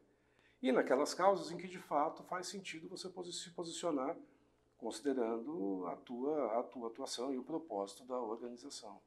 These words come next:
né? É agir de maneira, de maneira coerente com aquilo que você prega. Então, é fazer, acho que cidadania corporativa é você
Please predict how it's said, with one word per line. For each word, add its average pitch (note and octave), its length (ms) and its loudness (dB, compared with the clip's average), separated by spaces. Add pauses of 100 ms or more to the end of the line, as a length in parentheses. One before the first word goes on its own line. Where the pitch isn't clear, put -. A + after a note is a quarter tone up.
(440)
né? G2 140 -10 (580)
É A2+ 120 6
agir A#2+ 280 8
de E3 120 0
maneira, D3 720 6
de C3 100 -8
maneira C#3 300 4
coerente C3 640 4
com B2 100 -10
aquilo A#2+ 320 -8
que A#2+ 140 -18
você A#2+ 600 -8 (600)
prega. G#2 440 2 (540)
Então, A2 160 0
é A#2+ 60 6
fazer, C3+ 320 8
acho C#3 120 4
que - 100 -8
cidadania C#3 420 6
corporativa D#3 840 4
é D#3+ 200 10
você D#3 760 4